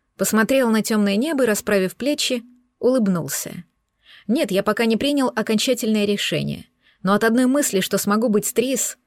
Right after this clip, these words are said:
в душе становилось тепло. Ради себя я не стал бы рисковать. Меня, в общем-то, устраивала и такая тихая жизнь, но ради нее, ради того, чтобы иметь право открыто назвать ее своей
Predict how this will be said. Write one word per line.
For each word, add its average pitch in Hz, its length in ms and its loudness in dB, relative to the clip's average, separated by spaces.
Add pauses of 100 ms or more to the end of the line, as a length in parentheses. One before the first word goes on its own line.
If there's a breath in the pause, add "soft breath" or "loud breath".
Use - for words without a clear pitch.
(200)
в 190 80 -2
душе 220 260 2
становилось 202 560 0
тепло. 170 480 -4 (640)
Ради 226 280 2
себя 226 280 2
я 262 140 4
не 226 100 0
стал 220 280 -2
бы 180 100 -2
рисковать. 165 680 -6 (380 soft breath)
Меня, 262 360 2
в 285 60 2
общем-то, 254 380 0
устраивала 247 540 2
и - 180 -2
такая 220 420 -2
тихая 202 440 0
жизнь, 165 480 -4 (180)
но 190 100 0
ради 208 240 2
нее, 190 480 0 (480)
ради 208 300 4
того, 247 200 2
чтобы 220 280 2
иметь 220 260 2
право 226 260 0
открыто 247 540 -2
назвать 180 420 -2
ее 185 140 0
своей 185 680 -2